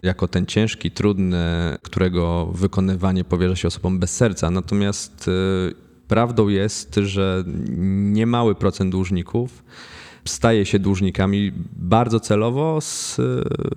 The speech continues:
pełną tego świadomością. I nie wszystkie sytuacje są, wiążą się z dramatem ludzkim, e, nie wszystkie sytuacje wiążą się z tragedią ludzką.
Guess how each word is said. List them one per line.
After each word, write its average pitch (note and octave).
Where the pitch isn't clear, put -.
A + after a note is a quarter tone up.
pełną D3
tego C3
świadomością. B2
I -
nie G#2
wszystkie -
sytuacje G2
są, F2
wiążą F#2+
się G2
z F#2+
dramatem F#2
ludzkim, A2
e, F#2
nie F2+
wszystkie -
sytuacje E2+
wiążą F#2+
się F#2
z -
tragedią F#2
ludzką. G#2+